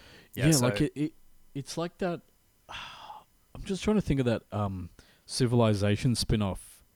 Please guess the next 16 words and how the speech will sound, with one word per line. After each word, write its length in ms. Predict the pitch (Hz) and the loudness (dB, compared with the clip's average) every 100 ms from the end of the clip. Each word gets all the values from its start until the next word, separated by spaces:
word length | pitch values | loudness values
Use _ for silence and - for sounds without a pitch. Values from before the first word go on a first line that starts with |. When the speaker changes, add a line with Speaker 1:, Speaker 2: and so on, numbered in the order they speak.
| _ _ - | _ _ 0
Speaker 2:
that 100 | 104 | 2
was 200 | 107 104 | 4 4
on, 480 | 107 104 98 92 92 _ _ | 2 2 0 -4 -8 _ _
like, 180 | 98 92 | -8 -6
the 100 | - 90 _ | -10 -10 _
P 180 | 123 101 | 2 2
S 160 | 92 | -2
three 140 | - 95 | -2 0
and 80 | 90 | -2
Xbox 320 | - 95 - | -4 -8 -6
three 180 | 104 92 | -6 -2
sixty, 460 | 113 - 107 87 - - - | -4 -2 -4 -6 -8 -20 -2
which 180 | - - | 4 4
was 280 | 120 101 - _ - | 4 -2 -10 _ -4
hex-based. 720 | 123 - - 90 78 - - - - _ _ | -4 0 0 0 -6 -14 -18 -20 -20 _ _
Um, 420 | - 95 92 87 | -12 -8 -8 -8